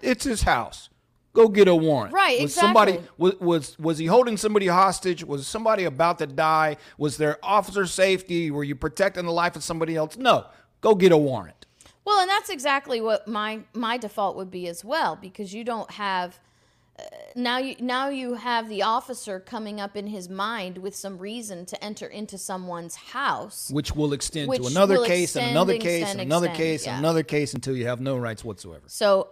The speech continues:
Speaker 2: uh, Gorsuch's downfall, I'd said from the beginning, has, has always been Fourth Amendment issues, but he has really sort of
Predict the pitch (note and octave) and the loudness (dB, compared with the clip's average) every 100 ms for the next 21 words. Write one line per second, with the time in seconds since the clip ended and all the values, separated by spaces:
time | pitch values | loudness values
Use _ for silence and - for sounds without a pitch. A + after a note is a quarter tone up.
0 | - D#3 F#3 A3 C#4 E4 G#4 B4 B4 A4 | -8 -6 -4 -2 0 0 -2 -4 -6 -8
1 | D4 C#4+ D4+ E4+ - C4 B3 A#3+ A#3+ _ | -2 -2 -2 -4 -2 2 2 2 -2 _
2 | _ A3 A#3 A#3+ C#4+ D4 D#4 D4+ D4 C#4 | _ 0 2 0 -4 -4 -6 -8 -6 -6
3 | D4+ D#4 B3 A3+ A3 G#3+ - G#3 A3 A#3 | -6 -6 -6 -6 -8 -10 -12 -6 -4 -2
4 | A#3 A3 A3 G#3 G#3+ G3+ G3+ F#3 F#3 A3 | -4 -8 -10 -10 -10 -8 -8 -8 -8 -8
5 | - F3 D3+ - - G#3 - - A3 A#3 | -8 -10 -10 -12 -6 -4 -4 -6 -8 -8
6 | A3 G3+ G#3 A#3 C4+ B3+ A#3 A3 B3+ A3+ | -8 -10 -10 -6 -6 -6 -8 -8 -6 -2
7 | G3+ G3+ - | -4 -4 -12